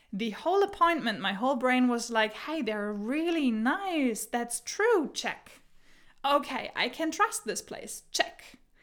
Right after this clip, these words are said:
I will just feel a little pressure. Check." <laughs> So this really helped in this whole journey.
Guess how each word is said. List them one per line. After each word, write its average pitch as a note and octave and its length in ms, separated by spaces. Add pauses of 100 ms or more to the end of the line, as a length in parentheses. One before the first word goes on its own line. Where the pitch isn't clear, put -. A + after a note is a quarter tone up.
(540)
I B3+ 100
will C#4+ 160
just E4+ 300
feel D#4+ 180
a D4+ 160
little D4+ 200
pressure. - 520 (100)
Check." - 360 (560)
<laughs> - 100 (1400)
So A3+ 600 (1300)
this D4 460 (140)
really A#3+ 600
helped G3+ 440
in F#3+ 180
this F#3 160
whole F#3+ 480
journey. F3+ 680